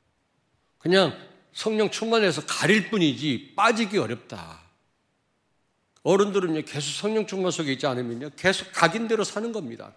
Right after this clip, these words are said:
계속. 그것이, 어? 잘 안 빠진다니까. "위의 것을 찾고 생각해라."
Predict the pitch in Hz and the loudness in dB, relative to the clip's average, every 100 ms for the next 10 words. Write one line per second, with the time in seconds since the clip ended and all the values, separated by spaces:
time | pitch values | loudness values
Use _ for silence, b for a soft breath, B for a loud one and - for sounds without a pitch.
0 | _ 101 - _ _ _ _ _ _ _ | _ -20 -20 _ _ _ _ _ _ _
1 | _ _ _ _ _ _ _ _ _ _ | _ _ _ _ _ _ _ _ _ _
2 | _ _ _ - 160 117 - _ _ _ | _ _ _ -4 -2 -4 -12 _ _ _
3 | _ _ _ _ _ _ 101 101 - _ | _ _ _ _ _ _ -18 -18 -18 _
4 | _ _ _ _ _ _ _ _ _ _ | _ _ _ _ _ _ _ _ _ _
5 | - 104 95 101 113 98 85 85 _ 120 | -14 -12 -10 -8 -8 -10 -14 -20 _ -20
6 | 120 _ _ _ _ _ _ _ _ _ | -20 _ _ _ _ _ _ _ _ _
7 | _ 139 185 214 214 196 196 - 185 170 | _ 2 8 8 6 2 2 4 4 4
8 | 165 - 214 - - 208 196 202 196 175 | 0 -2 -2 -2 2 4 4 -2 -4 -6
9 | - 156 147 127 123 | -8 -12 -12 -12 -18